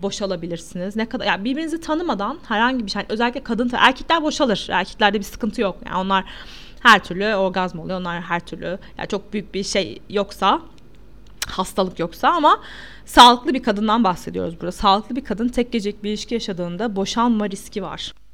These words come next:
Ya bir de, e, diyelim bir senaryo yazıyoruz, tamam mı? Şu an bir senaryodayız. Yemeğe çıkıyorsunuz. Yemekten sonra işte yakınlaşmak için evinize gidiyorsunuz ya da onun evine gidiyorsunuz falan filan.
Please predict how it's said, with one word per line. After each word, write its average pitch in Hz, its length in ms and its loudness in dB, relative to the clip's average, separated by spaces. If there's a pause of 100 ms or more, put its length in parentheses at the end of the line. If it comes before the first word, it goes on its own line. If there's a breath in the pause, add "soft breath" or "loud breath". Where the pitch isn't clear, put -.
(120)
Ya 202 200 2
bir 226 100 0
de, - 400 2
e, 202 100 2 (480)
diyelim 339 320 2 (260)
bir 330 80 0
senaryo 349 420 2
yazıyoruz, 185 300 -2
tamam 247 220 0
mı? 170 60 -8
Şu - 120 -4
an 269 120 2
bir 262 120 -4
senaryodayız. 240 760 -2 (1080 loud breath)
Yemeğe 370 340 2
çıkıyorsunuz. - 880 -4 (600 loud breath)
Yemekten 311 520 0
sonra 208 320 -4
işte 277 480 -2 (180 loud breath)
yakınlaşmak 240 640 -2
için 277 500 -6
evinize 190 540 -6 (360)
gidiyorsunuz 170 560 -8
ya 170 100 -6
da 202 180 -6
onun 180 200 -8
evine 165 240 -12
gidiyorsunuz 160 560 -16
falan 156 300 -12
filan. 175 400 -10